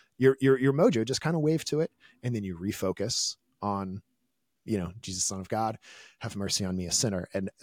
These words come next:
it, the, just the way you described it is exactly how, when I've,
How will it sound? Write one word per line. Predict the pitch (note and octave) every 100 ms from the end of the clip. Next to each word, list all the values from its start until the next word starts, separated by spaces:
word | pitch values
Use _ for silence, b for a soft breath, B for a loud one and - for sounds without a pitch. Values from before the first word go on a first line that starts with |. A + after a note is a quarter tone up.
| A2 G2+ _
it, | B2+ B2+
the, | C3 C#3+
just | D#3 -
the | D3
way | C#3+ D3+ E3
you | E3+ D#3+
described | C#3 - - A2 A#2+
it | D#3+ D3+
is | B2
exactly | A2+ A2+ A#2+ A#2+ - A#2
how, | A#2
when | A2+ A#2+
I've, | C3